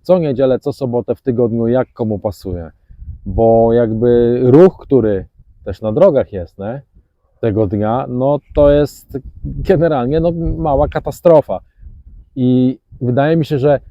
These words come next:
czas, który byśmy mogli spędzić w jakiś taki refleksyjny sposób, wspominając tych naszych zmarłych, może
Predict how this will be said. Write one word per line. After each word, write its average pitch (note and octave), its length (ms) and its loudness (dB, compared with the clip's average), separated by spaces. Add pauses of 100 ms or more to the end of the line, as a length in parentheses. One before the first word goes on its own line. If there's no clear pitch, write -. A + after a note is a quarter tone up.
(200)
czas, E3+ 280 2
który D3 200 0
byśmy C3 240 -2
mogli C3+ 260 0
spędzić C3+ 380 -2
w B2 40 -2
jakiś C#3 240 -4
taki C3 200 -6
refleksyjny D3 540 2
sposób, C3 500 0 (640)
wspominając C#3 760 0
tych - 140 -4
naszych B2 300 -6
zmarłych, G2+ 600 -2 (300)
może G#2 240 0